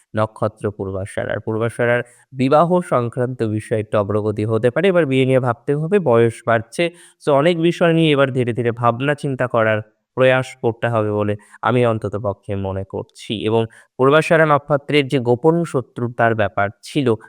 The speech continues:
সেটা আমি বলছি যে, আহ, পরিস্থিতি ভালো দিকে যাবে, এক্সট্রিম নেগেটিভ পূর্বাষাঢ়ার নয়, আহ, পূর্বাষাঢ়ার সিচুয়েশন বেটার, তবে,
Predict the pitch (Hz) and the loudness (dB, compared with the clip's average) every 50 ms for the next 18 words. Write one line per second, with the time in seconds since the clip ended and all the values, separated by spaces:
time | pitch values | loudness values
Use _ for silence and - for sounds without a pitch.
0 | _ _ _ _ - 185 220 202 190 185 170 135 131 135 139 135 - - - 117 | _ _ _ _ 0 2 4 4 4 4 2 2 2 2 2 0 -2 -6 -10 -8
1 | 98 - 113 110 101 104 123 - - 110 120 123 110 104 - _ - 110 107 110 | -4 -2 0 0 0 -2 -6 -10 -14 -10 -8 -6 -6 -6 -6 _ -4 -4 -4 -4
2 | - _ _ - 110 113 110 98 92 92 - 98 - - - - - - - - | -8 _ _ -10 -8 -6 -6 -6 -6 -8 -10 -14 -16 -16 -18 -18 -16 -18 -20 -20
3 | - _ _ _ _ _ - 127 120 - - - 151 147 143 139 135 135 139 - | -20 _ _ _ _ _ -6 -6 -6 -6 -4 -2 0 2 2 2 2 0 0 -2
4 | 143 139 - - 131 117 113 117 120 113 - 117 110 113 113 110 107 104 104 113 | -4 -6 -4 -4 -2 0 0 0 -2 -2 -4 -4 -4 -2 -2 -2 0 0 2 2
5 | 139 165 185 - _ _ _ _ _ _ - 117 107 98 98 95 98 - - 117 | 2 0 -2 -6 _ _ _ _ _ _ -6 -4 -2 0 0 0 -2 -2 -2 -2
6 | 117 117 120 117 - 120 113 117 113 - 117 110 - 113 110 107 - 117 110 113 | 0 0 0 0 0 -2 -2 -2 -2 -4 -6 -4 -2 -4 -4 -2 -2 -4 -4 -2
7 | 104 104 117 120 123 160 170 180 180 180 - _ _ _ _ - 110 110 117 113 | 0 0 2 2 4 4 2 2 0 -2 -8 _ _ _ _ 0 2 4 4 4
8 | 113 | 4